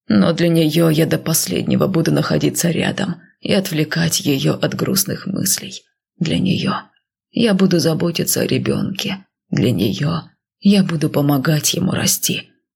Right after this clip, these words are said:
становиться сильным и мудрым, достойным своей матери. Для нее я буду поддерживать мир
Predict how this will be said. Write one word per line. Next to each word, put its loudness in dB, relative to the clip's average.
становиться 0
сильным 2
и 0
мудрым, 0
достойным -2
своей -4
матери. -6
Для -2
нее -2
я 2
буду 0
поддерживать -2
мир -2